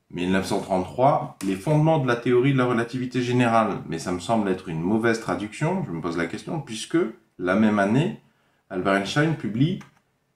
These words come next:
The Origins of the General Theory of Relativity, being the first lecture on the George Gibson Foundation in the University of Glasgow et the general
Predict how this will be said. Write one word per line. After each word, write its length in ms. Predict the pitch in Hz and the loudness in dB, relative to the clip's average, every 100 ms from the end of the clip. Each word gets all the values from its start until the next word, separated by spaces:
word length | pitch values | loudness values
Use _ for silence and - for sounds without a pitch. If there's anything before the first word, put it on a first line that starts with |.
| _ _ 82 | _ _ -12
The 220 | 85 113 | 0 4
Origins 760 | 139 135 123 135 143 123 - - | 6 6 4 4 4 2 -2 -8
of 180 | 104 - | -10 -4
the 180 | 95 80 | -6 -2
General 460 | 117 131 123 110 110 | 2 4 4 2 0
Theory 520 | - 120 117 113 110 - | 2 4 4 2 0 -4
of 160 | 82 78 - - | -6 -6 -12 -8
Relativity, 880 | 85 82 - 76 78 - 151 - - _ _ _ | -4 -4 -4 -6 -6 -2 -2 -4 -12 _ _ _
being 380 | 95 104 160 175 | -2 2 4 2
the 140 | 139 92 | -2 -6
first 440 | - 131 139 - | -2 0 -2 -2
lecture 520 | 131 127 - 92 92 - | -2 -2 0 2 2 -2
on 180 | 92 98 | -6 -4
the 120 | 87 78 | -2 -4
George 480 | 78 101 120 131 127 - - | 0 2 4 2 0 -14 -6
Gibson 400 | 120 - 120 107 | -6 -4 -4 -4
Foundation 640 | - 90 85 92 127 117 | -4 -4 -2 -2 -2 -2
in 140 | 110 | -2
the 120 | 90 90 | -4 -2
University 560 | 95 98 117 123 - 127 | 0 0 -2 -4 -4 -4
of 120 | 101 | -2
Glasgow 560 | 92 101 95 - 104 123 - _ _ - | -2 -2 -2 0 0 0 -6 _ _ -12
et 200 | 80 82 | -4 -4
the 240 | 78 82 | -2 -4
general 520 | 78 104 110 113 107 | 0 2 4 4 4